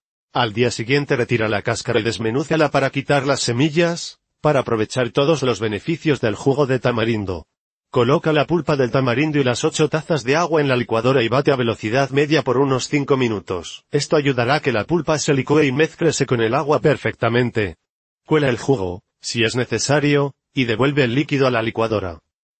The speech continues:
Añade el azúcar y vuelve a licuar por dos a cuatro minutos. Y finalmente el jugo de tamarindo estará listo,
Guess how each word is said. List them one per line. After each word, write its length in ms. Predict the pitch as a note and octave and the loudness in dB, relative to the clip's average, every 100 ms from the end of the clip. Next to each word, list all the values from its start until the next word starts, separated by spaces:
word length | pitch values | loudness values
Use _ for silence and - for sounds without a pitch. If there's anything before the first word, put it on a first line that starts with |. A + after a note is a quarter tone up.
| - | -6
Añade 420 | B2 C3+ E3+ E3+ | -2 0 2 2
el 80 | B2 | 0
azúcar 420 | - C#3 B2+ B2+ | 0 -2 0 0
y 20 | |
vuelve 280 | B2 B2+ C3 | 0 0 0
a 40 | |
licuar 360 | B2 - C#3+ D#3 | 0 2 0 2
por 180 | B2+ A#2 | -2 0
dos 240 | C3+ B2 | 0 0
a 80 | A#2+ | -2
cuatro 360 | - D#3+ C3+ B2+ | 2 2 2 2
minutos. 680 | A#2+ A2+ - G2 F#2 - _ _ _ _ _ | 2 0 -2 -4 -6 -16 _ _ _ _ _
Y 100 | C#3 | -4
finalmente 580 | - G#2+ G#2 A#2+ C#3+ B2 | -2 -2 0 0 0 0
el 80 | A2+ | 0
jugo 320 | - C3+ C#3 | 0 2 2
de 140 | B2+ | 2
tamarindo 480 | C3+ C3 A#2 D#3 C#3 | 0 0 0 2 0
estará 320 | A#2+ A#2+ A#2+ | 0 0 0
listo, 500 | B2 C3+ - A2 E2+ | 0 -4 -4 -4 -4